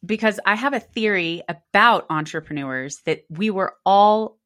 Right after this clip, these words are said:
previously labeled difficult employees, high performing, but difficult employees.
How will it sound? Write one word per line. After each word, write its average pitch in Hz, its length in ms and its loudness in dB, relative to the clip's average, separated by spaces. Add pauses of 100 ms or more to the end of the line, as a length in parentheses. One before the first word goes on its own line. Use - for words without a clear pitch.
(140)
previously 254 560 -2
labeled 180 520 -4
difficult 180 680 -6
employees, 160 720 -4
high 240 280 2
performing, 269 800 -2 (540)
but 165 340 0
difficult 196 540 -2
employees. 156 560 -2